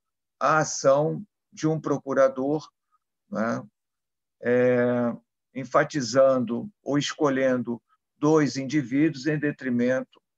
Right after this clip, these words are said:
de outros indivíduos que também estavam presos e que sequer tiveram a chance de se apresentar como inocentes, não é? É,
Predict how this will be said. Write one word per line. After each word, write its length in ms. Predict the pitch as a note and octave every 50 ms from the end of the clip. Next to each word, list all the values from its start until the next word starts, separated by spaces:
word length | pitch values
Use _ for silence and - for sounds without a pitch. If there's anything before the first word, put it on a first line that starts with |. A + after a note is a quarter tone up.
| _ _ _ _ _ _ _ _
de 160 | - A2+ B2+ C3
outros 520 | B2+ C#3 D3+ D#3 D3+ D3+ D3 C3+ A#2+ A#2+
indivíduos 800 | C3+ C3 A#2 B2 G#2+ G#2 A#2 A#2 A#2 A#2 A#2 - B2+ - - - _ _ _ _ _ _
que 120 | - C#3 A#2+
também 420 | - C#3+ C3 A#2+ G#2+ C3 C#3 D3
estavam 500 | C#3 - - - C3 A#2+ A#2 A#2+ C3+ C3 -
presos 640 | - B2 A#2+ A#2+ B2 A#2+ A#2+ B2 C#3 C3 - - - _ _ _ _ _ _ _ _ -
e 100 | - B2
que 120 | - -
sequer 480 | - - - - _ - D3 D3 D3+ D3
tiveram 540 | - D3 B2 G#2 B2 A#2+ A#2+ A#2 B2 B2+
a 60 | C3+ C#3
chance 640 | - - - C3+ B2+ B2+ B2 B2 - - - _ _ _ _ _ _ _ _ _ _ _
de 140 | _ - B2+
se 180 | B2 - - D3
apresentar 800 | C3 - - C3 C3+ B2+ B2 A#2+ A2+ - A#2+ B2 B2 B2+ - -
como 500 | - C3+ C3 B2+ B2+ B2 A#2 A2 G#2 - _ _ _ _ _ _ _ _ _ _ _ _ _ -
inocentes, 880 | B2 A#2+ B2+ D3 D#3+ - - - C3+ A#2 G#2 G#2 - - - - - _ -
não 200 | G2+ G2+ G2+ G#2+
é? 60 | - - - _ _ _ _ _ _ _ _ _ _ _ _ _ _ _ _ _ - -
É, 320 | D#3 D#3+ E3 E3+ - -